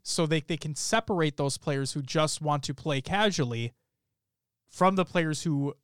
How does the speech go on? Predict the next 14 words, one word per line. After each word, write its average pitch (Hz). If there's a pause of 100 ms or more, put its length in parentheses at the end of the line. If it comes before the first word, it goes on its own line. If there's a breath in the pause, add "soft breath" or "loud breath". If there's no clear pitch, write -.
(720)
want 170
to 214
get 170
better 143 (380)
consistently, 139 (880)
want 170
to 208
maybe 180
throw 170
their 156
name 160
into 147
that 131
hat 131